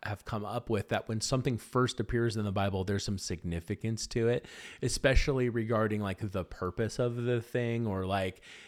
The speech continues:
a foreshadowing of what that, that, um, topic will be about as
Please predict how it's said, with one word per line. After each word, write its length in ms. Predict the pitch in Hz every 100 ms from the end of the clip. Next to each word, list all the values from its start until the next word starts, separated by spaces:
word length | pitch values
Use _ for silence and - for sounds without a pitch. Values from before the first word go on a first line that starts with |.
| -
a 140 | 110
foreshadowing 880 | - 120 120 - 127 123 120 120 110
of 160 | 101 104
what 240 | 113 -
that, 240 | 120 113 -
that, 460 | 139 113 107 107 - - - -
um, 260 | 113 107 98
topic 600 | - - 110 - 110 -
will 260 | 117 107 101
be 180 | 110
about 420 | 101 98 98 95 92
as 340 | 90 87